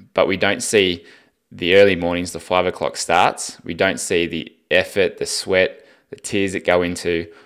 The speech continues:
that point in time. It's all these little steps along the way that actually make the difference. And it's the domino effect.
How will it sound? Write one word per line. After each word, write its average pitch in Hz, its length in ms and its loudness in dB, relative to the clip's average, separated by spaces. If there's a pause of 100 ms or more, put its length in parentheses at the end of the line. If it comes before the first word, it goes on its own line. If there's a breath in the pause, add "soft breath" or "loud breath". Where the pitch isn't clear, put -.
(640 loud breath)
that 95 460 0
point 92 240 -4
in 80 120 -4
time. 80 640 -6
It's - 140 -12
all 104 180 4
these 110 180 4
little 101 160 2
steps - 300 -2
along 87 200 -4
the 82 40 -4
way 82 180 -2
that 82 120 -2
actually 82 400 -6 (240 soft breath)
make 82 220 -2
the 87 60 -8
difference. - 440 -8
And 95 100 -4
it's - 120 -6
the - 100 -2
domino 92 480 -2
effect. - 420 -4